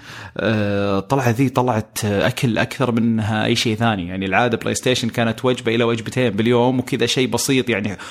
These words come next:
خصوصا الدول اللي نزورها دائما دول يعني فقيرة، فحتى أكلها بسيط.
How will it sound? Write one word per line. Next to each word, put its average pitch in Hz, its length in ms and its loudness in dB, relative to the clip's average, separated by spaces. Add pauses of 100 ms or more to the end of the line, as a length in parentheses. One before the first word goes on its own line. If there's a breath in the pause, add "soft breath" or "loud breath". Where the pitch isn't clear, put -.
(100)
خصوصا 127 260 0
الدول 123 320 2
اللي 110 100 2
نزورها 113 280 0
دائما 120 300 2
دول 110 400 0
يعني 101 200 -2
فقيرة، 117 380 0
فحتى 110 380 -4
أكلها 107 640 -2 (440 loud breath)
بسيط. 110 320 0